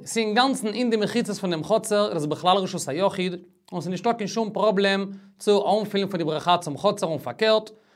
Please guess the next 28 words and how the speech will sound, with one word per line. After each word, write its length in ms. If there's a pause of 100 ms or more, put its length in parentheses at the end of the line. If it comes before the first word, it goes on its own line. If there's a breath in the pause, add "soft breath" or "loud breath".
(100)
נישט 140
אין 220
שום 180
מיסה. 280 (640 soft breath)
די 80
גאנצע 340
זאך 300
אייבט 240
זיך 200
אן 180
נאר, 340
ווען 120
זי 160
אמת 380
המים, 340
וואו 100
די 60
וואסער 340
קומט 280
פון 160
אין 80
דרויסן 380
און 200
עס 100
גייט 200
ארויס 300
אין 80
דרויסן. 320